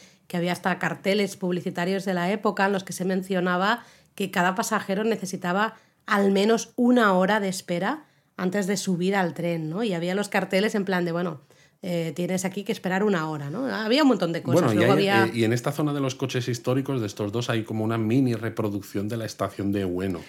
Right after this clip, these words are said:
Speaker 1: Sí, exacto, justo ahí puedes ver, eh, carteles también de sumo, si no
Speaker 2: También.
Speaker 1: recuerdo mal,
Speaker 2: Y hay
Speaker 1: ¿no?
Speaker 2: como
Speaker 1: De la
Speaker 2: los,
Speaker 1: época.
Speaker 2: las máquinas de acceso originales
Speaker 1: Sí,
Speaker 2: también,
Speaker 1: está
Speaker 2: donde
Speaker 1: muy
Speaker 2: puedes
Speaker 1: chulo.
Speaker 2: entrar como con un token, ¿no? Eh, parecido.
Speaker 1: Sí.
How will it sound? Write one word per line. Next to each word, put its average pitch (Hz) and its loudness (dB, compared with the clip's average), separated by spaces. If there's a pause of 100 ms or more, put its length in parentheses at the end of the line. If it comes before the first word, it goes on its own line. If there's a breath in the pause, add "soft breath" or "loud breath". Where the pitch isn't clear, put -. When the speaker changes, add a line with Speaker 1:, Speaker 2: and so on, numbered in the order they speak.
Speaker 1:
Sí, 208 0 (180)
exacto, 185 -2
justo 190 -2
ahí 190 4
puedes 185 2
ver, 185 2 (320 loud breath)
eh, 185 2
carteles 185 2
también 185 2
de 170 0
sumo, 220 6
si 208 0
no 190 4
Speaker 2:
También. 98 4 (140)
Speaker 1:
recuerdo 110 2
mal, 208 4
Speaker 2:
Y - 6
hay 110 6
Speaker 1:
¿no? - 0
Speaker 2:
como 120 4
Speaker 1:
De 113 4
la 110 4 (120)
Speaker 2:
los, 101 2
Speaker 1:
época. 101 -2
Speaker 2:
las 101 2
máquinas 113 2
de 113 2
acceso 107 -2
originales 98 -2
Speaker 1:
Sí, 202 -2
Speaker 2:
también, 95 0
Speaker 1:
está 175 -2
Speaker 2:
donde 233 2
Speaker 1:
muy 233 4
Speaker 2:
puedes - 4
Speaker 1:
chulo. 113 2
Speaker 2:
entrar 107 0
como 107 0
con 98 -4
un 101 0
token, 127 -2
¿no? 139 0
Eh, 101 -2 (300 soft breath)
parecido. 107 0
Speaker 1:
Sí. - -14